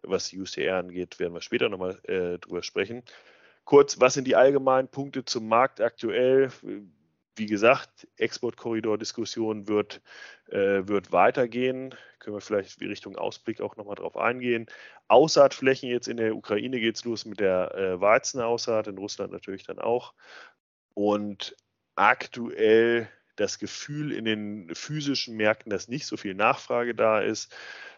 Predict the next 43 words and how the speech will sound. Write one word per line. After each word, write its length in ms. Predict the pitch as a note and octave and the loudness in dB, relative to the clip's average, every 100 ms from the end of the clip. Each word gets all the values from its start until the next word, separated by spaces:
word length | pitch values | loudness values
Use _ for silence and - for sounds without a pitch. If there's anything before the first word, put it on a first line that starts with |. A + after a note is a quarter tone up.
| _ | _
Äh, 220 | - G2+ G2+ | -2 0 2
dann 220 | G#2 G#2+ | 2 2
hatten 200 | B2 A#2+ | 0 -2
wir 80 | A#2+ | -4
noch 220 | A2+ - _ | -4 -8 _
kurz 460 | - C#3 C#3+ - | -2 -2 -2 -8
einen 320 | - A2+ A2+ G2+ | -4 -4 -2 -4
Railway 580 | G#2+ C3+ C3 A2 G#2 G2+ | 0 2 2 2 2 0
Strike, 580 | - - F#2+ G2 A2+ G2+ | -6 -4 0 0 -2 -6
also 180 | G2+ | -6
einen 100 | G2 | -4
Lokführerstreik 840 | G2 B2+ - A#2+ G#2 - - G2+ G#2 | -2 -4 -4 -2 -2 -4 0 2 2
in 100 | G#2 | -4
den 200 | G2+ G2+ | -8 -8
U 80 | G#2+ | -6
S 180 | F#2+ - | -6 2
A, 220 | A2+ G#2+ | 4 4
der 160 | F#2+ | 4
auch 120 | D#2+ - | 0 -4
die 120 | G#2 | -6
Märkte 340 | F#2+ F#2+ - | -4 -4 -6
ein 60 | G2 | -12
bisschen 220 | G2+ F#2+ | -12 -8
beeinflusst 640 | F2+ F2 F#2+ - G#2 - | -4 -4 -4 -8 -10 0
hat. 200 | G#2+ A2 - - - - | 2 2 -4 -20 -14 2
Allerdings 440 | G2 A2 B2+ A#2+ | 4 4 2 -2
nicht 200 | B2 G#2+ | -4 0
nachhaltig. 500 | A2 B2+ C3+ B2 B2 | 2 4 4 2 0
Jetzt 340 | A2+ G#2 - - | -4 -8 -10 -8
heute 340 | G#2 G#2+ B2+ B2 | -4 0 -2 -2
kam 260 | A#2 G#2+ | -2 -2
gerade 220 | G#2 G#2 | 0 -2
ein 40 | G#2 | -2
Statement 440 | - A2 A2 A2 | -4 -4 -2 -4
der 140 | G#2+ G2 | -4 -2
U-S-Regierung 680 | G2 A2 - G2+ G#2+ G#2 G2 | -2 -2 -6 -8 -8 -8 -4
raus, 260 | G2+ G#2+ | -2 -2
dass 160 | - - | -6 -6
da 140 | F#2+ G2 | -6 -6
wohl 100 | G2 | -8
eine 120 | F#2 | -8
Lösung 560 | G2 B2+ D3 D3 C3 | 2 4 4 2 0
gibt. 360 | A#2+ C3+ - - | 2 0 -2 -16